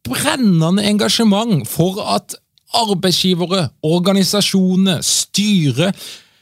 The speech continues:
må i større grad legge til rette for gode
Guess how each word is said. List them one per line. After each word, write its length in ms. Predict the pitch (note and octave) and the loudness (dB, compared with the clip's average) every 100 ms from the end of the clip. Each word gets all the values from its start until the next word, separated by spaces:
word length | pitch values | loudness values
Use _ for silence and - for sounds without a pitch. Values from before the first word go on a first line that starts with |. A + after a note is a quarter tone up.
| - | -2
må 300 | B2+ C3+ F3+ - | 2 2 0 0
i 80 | G3 | 0
større 760 | - - - - D3 C3+ F3+ F3+ | 0 -2 -4 -2 0 0 -2 -2
grad 320 | D3 D3+ D3+ | 0 0 2
legge 240 | C3+ A#2 C#3+ | 0 0 -2
til 160 | F#3 F3+ | -2 0
rette 180 | G3 - _ - F3 | -2 -4 _ -6 -4
for 300 | - B2+ C#3+ - - A#2 G2 | 0 0 0 -6 -10 -6 0
gode 540 | C#3 F3 A#2+ A2+ | 2 2 2 0